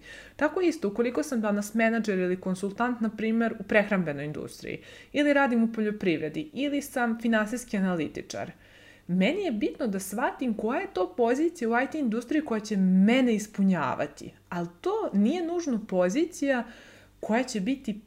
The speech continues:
prva ko-, sa kojom ja ili na kojoj ja počinjem da radim. Ne, to je pozicija koja me ispunjava. I treba da prođe neki period da ja zapravo dođem do te pozicije.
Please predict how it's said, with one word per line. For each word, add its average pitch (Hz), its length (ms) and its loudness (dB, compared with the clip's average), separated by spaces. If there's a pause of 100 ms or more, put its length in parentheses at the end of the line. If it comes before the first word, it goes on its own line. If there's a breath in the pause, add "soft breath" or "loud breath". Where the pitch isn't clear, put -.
(120)
prva 185 460 4 (460)
ko-, 214 340 2
sa - 140 -2
kojom 240 420 2
ja 311 360 6
ili 320 200 4
na 226 200 2
kojoj 254 440 6
ja 285 280 4
počinjem 202 420 0
da 156 100 0
radim. - 420 -6 (460)
Ne, 214 340 4
to 339 80 0
je 381 140 0
pozicija 247 360 4
koja 202 220 -2
me 185 120 2
ispunjava. 156 680 -6 (720 loud breath)
I 330 260 2
treba 359 260 2
da 190 500 0 (100)
prođe 277 440 4
neki 214 300 0 (100)
period 330 460 4 (280)
da 185 260 0
ja 269 400 4
zapravo 214 560 0
dođem 180 440 4
do 156 80 -4
te 156 180 -4
pozicije. - 720 -8